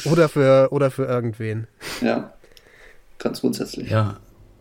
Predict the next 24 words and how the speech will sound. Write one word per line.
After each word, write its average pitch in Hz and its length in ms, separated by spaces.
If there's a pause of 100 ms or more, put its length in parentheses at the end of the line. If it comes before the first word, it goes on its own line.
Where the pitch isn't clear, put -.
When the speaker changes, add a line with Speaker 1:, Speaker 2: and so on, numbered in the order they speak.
(100)
Speaker 3:
aber - 160
du 104 80
sprichst - 340
gerade 107 300
so, 101 420
ähm, 98 400
du 104 60
sprichst 104 280
gerade 104 240
so 98 140
vorbildliches 107 920
Verhalten 113 760
an. 110 480
Ähm, 98 160
gut, 98 300
das 98 160
war 107 80
jetzt 101 140
von 101 100
den 98 100
Zuschauern 107 800
gegenüber 104 440
den 98 160
Spielern, 110 600